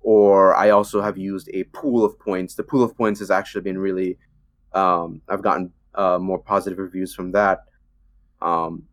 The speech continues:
and so it's really empowering the players. Um, and two, I use it as a reward system for the players. Um, so you're doing really well with,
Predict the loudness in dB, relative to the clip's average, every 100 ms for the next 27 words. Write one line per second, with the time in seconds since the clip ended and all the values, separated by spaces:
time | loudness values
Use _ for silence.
0 | _ _ _ -10 -2 -2 0 2 4 4
1 | 4 2 2 -2 -2 2 2 2 0 -10
2 | _ _ 0 2 2 0 -6 -6 0 2
3 | 6 6 4 0 _ _ _ _ _ _
4 | -2 2 2 0 -2 -2 2 2 2 0
5 | 0 0 0 2 4 2 -4 -18 -6 -4
6 | -4 -8 -12 _ _ _ 2 2 2 0
7 | 0 0 -2 -6 -12 _ _ _ _ _
8 | -4 -2 -2 -4 -8 -20 _ _ _ _
9 | 2 4 6 4 -2 -10 0 0 0 -4
10 | _ 2 4 4 2 4 4 6 4 4
11 | 2 0